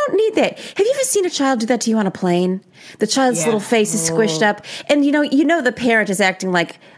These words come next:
Speaker 1: "I can't see it, I can't hear it, I don't know anything about it, because I'm getting a moment's peace." Well, this child is staring at me,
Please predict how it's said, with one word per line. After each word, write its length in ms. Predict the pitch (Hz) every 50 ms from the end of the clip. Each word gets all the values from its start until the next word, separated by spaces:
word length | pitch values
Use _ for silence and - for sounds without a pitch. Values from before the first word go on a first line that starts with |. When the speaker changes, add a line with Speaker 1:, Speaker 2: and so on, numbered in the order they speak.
| _ _ -
Speaker 1:
"I 40 | 175
can't 260 | - 247 262 254 220
see 320 | - - 269 262 254 254 247
it, 60 | 247
I 60 | 214 -
can't 200 | - 202 190 180
hear 280 | 180 208 214 208 202 208
it, 100 | 202 185
I 80 | 175
don't 120 | 165 170 170
know 80 | 170
anything 260 | 170 170 170 180 170
about 240 | 170 - 180 175 175
it, 100 | 180 -
because 220 | - 220 254 233 254
I'm 100 | 247 226
getting 200 | 294 302 269 269
a 40 |
moment's 320 | 254 240 226 208 190 - -
peace." 320 | - 208 170 156 156 - - - - - - - -
Well, 100 | 269 285
this 160 | 466 - -
child 300 | - 294 269 262 247 220
is 80 | 226
staring 520 | - - - 247 233 226 226 220 202 175 160
at 100 | 151 139
me, 280 | 147 135 101 160 -